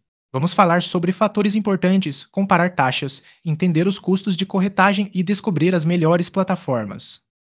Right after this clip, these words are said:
E não para por aí. Também vamos analisar a confiabilidade das corretoras e dar dicas de como minimizar seus custos.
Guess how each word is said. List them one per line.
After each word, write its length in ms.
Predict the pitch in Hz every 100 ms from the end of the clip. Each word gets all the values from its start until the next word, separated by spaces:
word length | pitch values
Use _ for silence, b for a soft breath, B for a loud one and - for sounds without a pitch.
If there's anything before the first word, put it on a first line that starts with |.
| -
E 60 | 185
não 160 | 208
para 180 | 170 135
por 180 | 131 131
aí. 360 | 139 123 107 _ _ _
Também 240 | 156 156 190
vamos 240 | 185 190
analisar 440 | 180 180 185 156
a 80 | 165
confiabilidade 840 | - 170 - 202 196 190 143 135
das 160 | 139 139
corretoras 680 | - 147 156 147 143 139 -
e 60 | 180
dar 180 | 143 143
dicas 460 | 135 143 160 156
de 120 | 156
como 240 | 180 196 208
minimizar 460 | 190 190 185 151
seus 220 | 151 127 -
custos. 680 | - 113 - 123 127 -